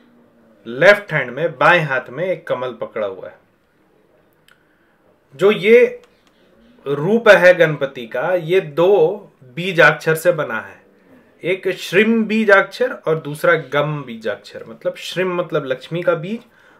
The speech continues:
और गम मतलब गणेश का बीज, ठीक है। इस मंत्र के साथ जो साधक हैं उनके लिए एक गुप्त यंत्र का निर्माण किया जा सकता है, जो अष्टदल का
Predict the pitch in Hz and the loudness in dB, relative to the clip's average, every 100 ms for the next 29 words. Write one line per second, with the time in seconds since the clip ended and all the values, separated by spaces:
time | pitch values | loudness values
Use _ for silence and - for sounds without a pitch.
0 | _ - 165 202 147 151 156 151 135 160 | _ -2 2 2 2 0 0 -2 -4 0
1 | 233 233 - _ _ _ 123 135 147 143 | 0 0 -10 _ _ _ -6 -2 0 -2
2 | 135 - 110 98 87 _ _ _ 165 156 | -8 -8 -10 -10 -20 _ _ _ -14 -10
3 | 113 - _ - _ _ _ _ _ _ | -12 -12 _ -20 _ _ _ _ _ _
4 | _ _ _ _ 202 202 156 156 190 202 | _ _ _ _ -4 -4 -4 0 0 0
5 | 214 214 196 156 123 147 - _ _ _ | -4 -4 -4 -4 -4 -4 -10 _ _ _
6 | _ _ _ _ _ _ _ 120 156 165 | _ _ _ _ _ _ _ -8 -6 -2
7 | 160 147 156 180 143 165 185 151 156 156 | 0 0 4 2 2 -4 -4 -6 -4 -2
8 | 185 180 190 185 170 156 147 160 175 175 | -2 -2 -4 -4 -8 -12 -8 -6 -4 0
9 | 156 156 156 151 185 170 139 135 135 131 | 0 0 -2 -4 -4 -2 -2 -2 -6 -6
10 | 123 120 110 - - - 101 - _ _ | -4 -4 -4 -8 -16 -16 -16 -16 _ _
11 | _ _ _ _ _ _ 131 170 185 170 | _ _ _ _ _ _ 0 2 4 2
12 | 175 180 160 156 156 175 | 2 0 2 0 2 2